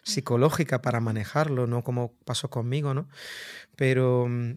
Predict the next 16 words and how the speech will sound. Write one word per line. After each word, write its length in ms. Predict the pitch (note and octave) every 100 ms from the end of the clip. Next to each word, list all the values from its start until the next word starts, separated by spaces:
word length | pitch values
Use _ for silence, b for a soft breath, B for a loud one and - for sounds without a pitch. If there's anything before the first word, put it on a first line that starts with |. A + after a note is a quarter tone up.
| -
pero 160 | C#3+ C#3
lo 100 | C3
que 80 |
nosotros 380 | C#3 C3+ - F3
sabemos 400 | - D#3+ D#3+ D#3+
por 180 | - D3
números 420 | D3+ D#3+ D#3+ D3+
es 180 | D3 -
que 500 | - D3 C#3+ C#3 C3+ -
la 240 | C#3 C3
edad 280 | B2+ C3 C#3+
de 160 | C#3+ D3
primer 300 | C#3+ C#3 C3
acceso 480 | C3 - D3+ -
suele 400 | D3 - C#3+ C#3
estar 480 | C#3 C#3 C#3+ D3+ D3+